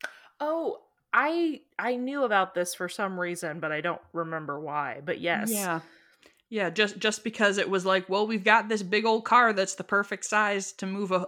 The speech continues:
Speaker 2: a human body around
Speaker 1: Like,
Speaker 2: in, and we
Speaker 1: right,
Speaker 2: don't
Speaker 1: like
Speaker 2: need it all the time, <laughs> so."
Speaker 1: Yeah, y'all can lay down back there. It's, uh, <laughs>
Speaker 2: Right?
Speaker 1: it's the right,
Speaker 2: You can
Speaker 1: it's the right,
Speaker 2: just
Speaker 1: yeah.
Speaker 2: just chill out. Um, but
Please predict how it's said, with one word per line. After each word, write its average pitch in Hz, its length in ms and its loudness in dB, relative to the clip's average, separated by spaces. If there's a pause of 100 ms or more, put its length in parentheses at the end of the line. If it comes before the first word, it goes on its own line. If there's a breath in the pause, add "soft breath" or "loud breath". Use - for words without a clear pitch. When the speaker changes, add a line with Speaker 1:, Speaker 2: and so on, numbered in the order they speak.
Speaker 2:
a 185 80 -2
human 220 380 0
body 208 360 2
around 170 380 2
Speaker 1:
Like, - 20 4
Speaker 2:
in, 175 340 0
and 180 220 -4
we 185 80 -2
Speaker 1:
right, - 20 0
Speaker 2:
don't 220 220 4
Speaker 1:
like - 20 4
Speaker 2:
need 240 200 4
it 196 80 6
all 196 160 4
the 190 120 -2
time, 196 540 2
<laughs> - 20 -16
so." 202 680 -2 (360)
Speaker 1:
Yeah, 190 240 -12
y'all 151 240 -4
can 175 180 -12
lay 165 140 -6
down 175 280 -8
back 139 260 -12
there. 135 280 -6
It's, - 260 -14
uh, 143 220 -10 (100)
<laughs> - 440 -14
Speaker 2:
Right? 220 280 -2
Speaker 1:
it's 330 120 -2
the 175 100 -4
right, 175 120 0
Speaker 2:
You - 20 -12
can 185 120 -10
Speaker 1:
it's 180 60 -8
the 170 80 -2
right, 160 120 -2
Speaker 2:
just - 20 -8
Speaker 1:
yeah. 214 240 -6 (420 loud breath)
Speaker 2:
just - 240 -8
chill 220 260 -2
out. - 460 -6 (100)
Um, 165 460 -4 (340 loud breath)
but 165 280 -2